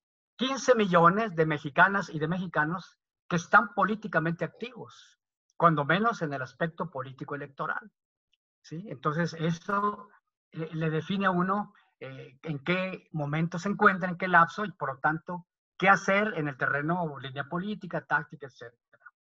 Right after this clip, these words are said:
El tercer aspecto tiene que ver con cómo está el poder,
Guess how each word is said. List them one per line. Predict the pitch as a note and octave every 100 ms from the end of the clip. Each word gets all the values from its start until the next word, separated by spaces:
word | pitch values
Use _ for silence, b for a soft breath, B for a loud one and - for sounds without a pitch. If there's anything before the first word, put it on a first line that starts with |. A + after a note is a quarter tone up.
| _ _ _ _ _ _ _ _
El | - E3+
tercer | G3+ F3 D4
aspecto | C#4+ - F3+ E3 - A#3 - _ _ _ _ _
tiene | G3+ A3+ A#3+
que | A#3
ver | G#3+ A3
con | - F3+ D3+ D3 -
cómo | G3+ B3 C4+
está | - F3+ G3 A3 G3
el | E3
poder, | E3 E3+ C4+ F#3+